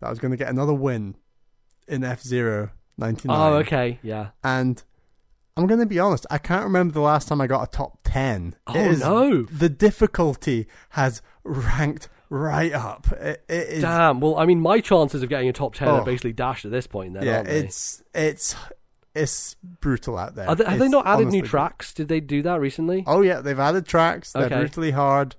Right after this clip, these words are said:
Speaker 1: Uh, all, everyone, all the racers seem to be absolute pros now.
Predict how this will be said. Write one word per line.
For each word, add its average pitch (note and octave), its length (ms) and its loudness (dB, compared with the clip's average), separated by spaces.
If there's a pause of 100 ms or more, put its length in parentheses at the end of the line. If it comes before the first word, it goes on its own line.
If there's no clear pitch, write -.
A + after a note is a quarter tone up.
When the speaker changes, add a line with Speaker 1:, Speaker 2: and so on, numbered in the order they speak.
(380)
Speaker 1:
Uh, A#2 460 2
all, D#3 320 0
everyone, E3 400 2
all E3 100 0
the E3 80 0
racers D3 380 0
seem C3+ 160 0
to C3 60 -10
be C#3 120 -2
absolute - 340 -6
pros B2 380 0
now. B2 400 0